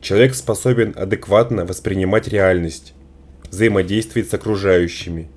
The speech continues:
решать текущие задачи, жить без стрессов. Если человек теряет спокойствие,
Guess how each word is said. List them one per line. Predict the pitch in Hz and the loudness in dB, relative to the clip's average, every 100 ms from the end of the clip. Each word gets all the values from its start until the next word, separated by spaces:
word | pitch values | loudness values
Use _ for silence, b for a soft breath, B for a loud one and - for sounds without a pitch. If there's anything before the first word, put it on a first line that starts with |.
| - - b b b | -20 -20 b b b
решать | 92 - 101 127 | -6 0 0 0
текущие | - 180 101 92 107 | -2 -4 -4 -4 -4
задачи, | 101 95 90 85 - - - - - - - - | -2 0 2 0 -2 -14 -18 -20 -20 -20 -20 -10
жить | 87 95 110 | -4 -4 -4
без | 101 101 | -6 -8
стрессов. | - 95 85 - 80 - - - - - - - - - - - - - - b b b b - | -4 -2 -2 -4 -12 -16 -20 -20 -20 -20 -20 -20 -20 -20 -20 -20 -20 -20 -20 b b b b -2
Если | 123 127 | 0 0
человек | 131 120 120 120 - | 0 2 4 4 2
теряет | 120 117 101 - | 2 4 4 2
спокойствие, | 90 87 110 131 127 92 80 | -2 0 0 0 0 -6 -6